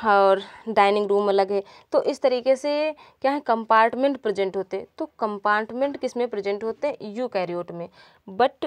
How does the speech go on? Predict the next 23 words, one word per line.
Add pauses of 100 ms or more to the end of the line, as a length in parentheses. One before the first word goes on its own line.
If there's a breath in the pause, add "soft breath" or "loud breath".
(140)
जो
प्रोकैरियोटिक
सेल्स
हैं
उसमें
कंपार्टमेंट
नहीं
प्रेजेंट
होती, (240 soft breath)
सभी
की
सभी
जो
एक्टिविटी
हैं
वो (260 loud breath)
साइटोसोल
में
ही
परफॉर्म
की
जाती
हैं।